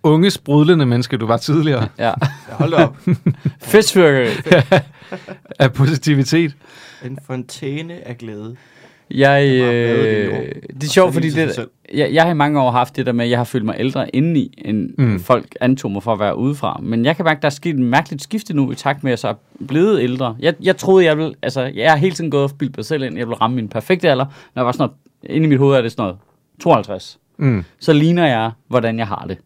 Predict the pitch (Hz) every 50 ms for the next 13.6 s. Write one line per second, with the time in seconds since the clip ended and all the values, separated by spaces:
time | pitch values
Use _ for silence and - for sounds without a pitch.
0 | _ _ _ _ _ _ _ _ - _ - 110 95 82 - 127 117 - - -
1 | 101 - _ _ _ _ _ - 127 135 165 190 214 214 220 185 190 - 147 -
2 | 143 165 160 - - 196 170 160 151 151 170 185 - 180 139 135 117 127 147 151
3 | - - - 120 131 - - 135 127 - 143 135 - 175 160 - 139 139 139 135
4 | 135 135 - - - _ - 131 131 123 120 120 117 120 143 175 202 226 226 160
5 | 113 82 80 101 104 104 - - - 131 123 131 120 101 95 107 98 101 117 -
6 | - 143 104 78 127 - 123 107 _ _ _ _ _ _ _ _ _ _ _ _
7 | _ _ - - - 165 156 135 151 156 139 - - - 120 117 113 107 - -
8 | 143 147 175 175 - 202 156 135 120 113 127 156 - - 131 160 190 202 147 -
9 | - _ _ _ _ _ _ _ _ _ _ _ - - 139 143 156 156 135 -
10 | 151 135 135 135 - - 165 185 208 214 - 143 139 - - 208 196 165 175 190
11 | - 190 156 147 143 123 117 127 127 - - 220 220 247 190 139 - 143 131 123
12 | 117 151 151 143 139 131 139 135 127 131 127 107 - - 104 101 95 78 65 104
13 | 131 143 160 175 185 190 208 226 226 226 - 269